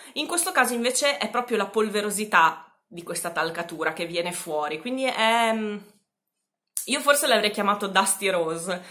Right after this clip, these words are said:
non Ombre Rose, perché mi ricorda proprio la polvere, il senso materico della polverosità della cipria, eh, ovviamente unito alla femminilità, alla dolcezza della rosa, alla vaniglia, alla tonka, eccetera. Quindi è molto, molto dolce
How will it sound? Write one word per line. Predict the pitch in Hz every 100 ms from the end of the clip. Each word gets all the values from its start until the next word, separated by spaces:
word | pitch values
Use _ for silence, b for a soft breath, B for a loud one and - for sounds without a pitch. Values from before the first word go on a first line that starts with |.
| B -
non | 190 185 185
Ombre | 190 180 175 160
Rose, | 156 151 156 - - B B B B -
perché | 214 233 226
mi | 220
ricorda | 226 233 226 208
proprio | 240 233 202
la | 208
polvere, | 220 180 175 170 175
il | 175
senso | - 233 233 - 247
materico | 220 196 208 190 190 208 226 220 220
della | 202 196 196
polverosità | 196 202 196 202 196 196 202 208 202
della | 202 180
cipria, | 180 - 185 202 208 214 254 285 B B B
eh, | 190 175 160 156 147 143 - _ _ -
ovviamente | 185 214 202 196 202
unito | 185 185 190
alla | 165
femminilità, | 165 170 165 175 185 190 196
alla | 180
dolcezza | 170 165 - 170 170
della | 160 170
rosa, | 165 160 165
alla | 156 156
vaniglia, | 156 143 160 151
alla | 143
tonka, | - 147 151 156
eccetera. | 135 160 160 143
Quindi | - 156
è | 160 175
molto, | 175 202 240 247 202
molto | 202 214 214 -
dolce | 185 190 226 240 208 - - 220 214